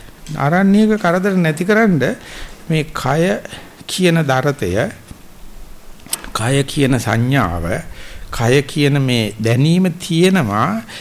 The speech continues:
ඒකේ ඉන්නවා කියලා කියන්නේ මේක සැප නෙවෙයි. මේ දරතේ නිසා මෙච්චර දුක් අඳවල් අයින් වෙනවා. මෙච්චර දුක් අඳවල් අයින් වෙනවා. නමුත් කය කියලා කියන්නේ මහා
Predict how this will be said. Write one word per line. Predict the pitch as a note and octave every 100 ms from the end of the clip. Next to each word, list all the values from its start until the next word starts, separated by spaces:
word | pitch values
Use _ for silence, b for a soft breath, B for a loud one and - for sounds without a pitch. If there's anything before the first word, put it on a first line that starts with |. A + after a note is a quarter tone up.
| B
ඒකේ | F#3+ F#3+ G3 C3+
ඉන්නවා | D3+ A3 C4+ B3
කියලා | F3+ G#3 D#3
කියන්නේ | C3 C#3 D#3+ A3 F#3 G2+ C3 G#3+ -
මේක | G2+ B2 D#3+ F#3+ B3+
සැප | F3+ G#3+ G3
නෙවෙයි. | F3 C#4 C#4+ F2 C2+ - - B B B - - B B B -
මේ | F3+ F#3
දරතේ | B2 B2 C#3 F3 F3 A3+ A3+
නිසා | A3+ B3 B3+ A#3
මෙච්චර | E3+ G#3+ - - C4+ C4+ A3
දුක් | G3+ A3 -
අඳවල් | F#3 F3+ A#3
අයින් | A#3+ A#3+
වෙනවා. | B3+ C4+ - - - - - - - - - - - - - - - - -
මෙච්චර | - E3 E3 - G#3 B3
දුක් | A3 A3 -
අඳවල් | F#3 G#3+ G#3+
අයින් | G#3+ G3+
වෙනවා. | G3 - - - -
නමුත් | D#3+ F3
කය | - A#2+ G#2+
කියලා | A2 A2+ A#2
කියන්නේ | G2+ G2+ D3+
මහා | E3 C#3 F3+